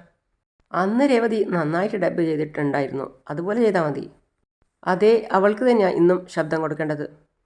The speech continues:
അമ്മായിയമ്മ മരുമകളോട് ദേഷ്യപ്പെടുമ്പോ മരുമകൾ പറയുന്ന ഡയലോഗാണ് ഡബ് ചെയ്യേണ്ടത്. "മരുമകൾ അമ്മായിയമ്മയോട് ദേഷ്യപ്പെടുന്നുണ്ടോ സാർ?" "ഇല്ല." "മരുമകൾ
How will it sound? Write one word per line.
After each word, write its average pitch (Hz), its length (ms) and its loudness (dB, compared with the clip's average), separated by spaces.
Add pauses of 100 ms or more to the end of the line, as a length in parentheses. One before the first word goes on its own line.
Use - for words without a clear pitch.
(500)
അമ്മായിയമ്മ 196 580 2
മരുമകളോട് 185 720 2
ദേഷ്യപ്പെടുമ്പോ 151 840 -4
മരുമകൾ 170 680 -2
പറയുന്ന 160 320 0
ഡയലോഗാണ് 151 640 -2
ഡബ് 160 200 -2
ചെയ്യേണ്ടത്. 131 380 -4 (920)
"മരുമകൾ 220 560 0
അമ്മായിയമ്മയോട് 180 680 2
ദേഷ്യപ്പെടുന്നുണ്ടോ 165 680 4
സാർ?" 165 300 -2 (260)
"ഇല്ല." 185 220 -4 (760)
"മരുമകൾ 220 560 2